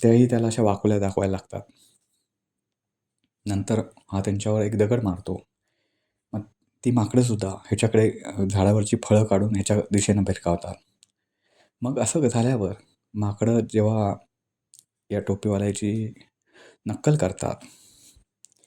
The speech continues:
किंवा अशी नक-, हां, नक्कल करतात, ते असं कळल्यावर टोपीवाला काय करतो,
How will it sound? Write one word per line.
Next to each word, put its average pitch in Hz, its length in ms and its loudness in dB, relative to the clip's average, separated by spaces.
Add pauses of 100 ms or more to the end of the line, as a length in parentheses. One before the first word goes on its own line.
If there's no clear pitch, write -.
(120)
किंवा 104 440 -4 (200)
अशी 101 560 -2 (180)
नक-, 107 260 -2
हां, 113 240 0
नक्कल 131 300 0
करतात, 101 340 -6
ते - 180 -10 (600)
असं 113 200 0
कळल्यावर 107 480 2
टोपीवाला 117 480 0 (200)
काय 123 140 2
करतो, 110 400 -6